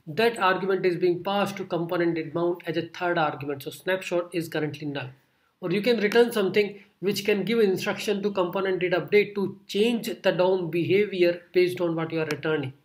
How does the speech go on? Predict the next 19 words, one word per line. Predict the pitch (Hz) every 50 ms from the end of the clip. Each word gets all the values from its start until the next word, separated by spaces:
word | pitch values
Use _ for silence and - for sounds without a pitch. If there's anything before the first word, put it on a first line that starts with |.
| _ _ _ _ _ - - _ _ _ _ -
because | 185 175 180 208 208 190 196 196 196
it | 208 208 202 247
is | 240 - -
calculating | - 208 208 202 196 190 185 185 196 190 190
based | 175 180 170 170 180
on | 180
the | 180 185
previous | 180 - - 180 180 175 190 175 170
props | - - 170 165 170 -
and | 175 165 165 -
previous | 170 156 156 165 170 160
state, | - - - 170 170 165
doing | 165 165 160 165
some | 165 165 156 151
calculation | - 165 160 - - 165 165 160 - 170
and | 165 160 151 - -
returning | 151 147 - 196 196 208 208 190 170
some | 190 175 170
object | 160 156 151 135 - 175 170 170 -